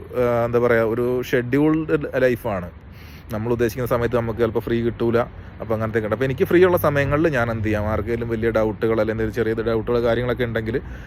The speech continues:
ഞാനും അതേ കമ്പനിയെ, അല്ലെങ്കിൽ നിങ്ങൾക്ക് എവിടെയാണോ വേക്കൻസി വരുന്നത് അവിടെ നിങ്ങൾ പറയുന്നിടത്ത് ഞാനൊന്ന് കോൺടാക്ട് ചെയ്ത് നോക്കാം എന്നുള്ളത് മാത്രമേ ഉള്ളൂ.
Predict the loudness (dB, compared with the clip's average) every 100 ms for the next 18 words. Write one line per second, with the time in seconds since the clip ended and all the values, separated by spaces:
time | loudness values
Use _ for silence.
0 | -4 2 2 2 2 2 4 4 2 0
1 | -2 -2 0 0 0 -2 -4 -4 -4 2
2 | 4 4 4 4 4 2 0 -2 0 2
3 | 2 -2 -4 -10 -14 -2 2 2 2 0
4 | 4 4 4 2 0 -2 0 -2 0 0
5 | 2 2 2 2 0 0 0 -2 -2 0
6 | 0 0 -2 0 0 2 -2